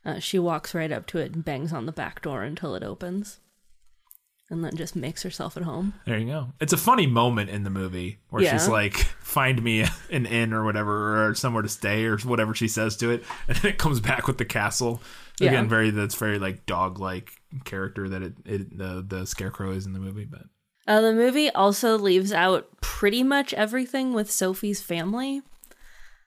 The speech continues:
Speaker 1: Um, we, we see her, her one sister,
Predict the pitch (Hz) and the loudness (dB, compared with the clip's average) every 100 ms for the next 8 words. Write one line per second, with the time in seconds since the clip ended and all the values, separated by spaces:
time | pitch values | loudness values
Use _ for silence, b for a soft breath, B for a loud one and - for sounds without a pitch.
0 | _ 196 196 185 196 214 190 214 202 285 | _ 4 6 6 6 6 4 2 4 4
1 | 285 269 233 202 180 214 190 190 180 175 | 4 6 6 6 4 4 4 6 4 2
2 | - 151 - 151 139 143 | 0 -4 -2 -4 -2 -4